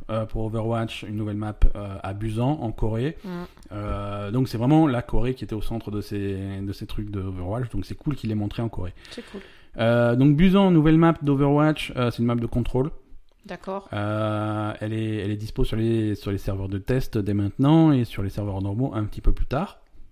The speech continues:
Speaker 2: Mhm.
Speaker 1: Euh, je pense qu'elle arrive un petit peu plus, un peu,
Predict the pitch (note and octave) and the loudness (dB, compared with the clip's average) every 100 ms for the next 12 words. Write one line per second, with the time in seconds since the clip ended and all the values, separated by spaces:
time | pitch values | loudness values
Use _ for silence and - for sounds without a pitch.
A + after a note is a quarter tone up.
0 | - F3 G3+ - - - - - G#2 G#2+ | -18 -12 -12 -12 -18 -20 -16 -6 -4 -2
1 | A2 A2 - E3+ - D#3 D#3 D#3+ D#3+ - | -2 -2 0 0 0 0 2 2 0 0
2 | - A#3+ G#3 - - C#3 - | 0 0 0 -4 -2 2 2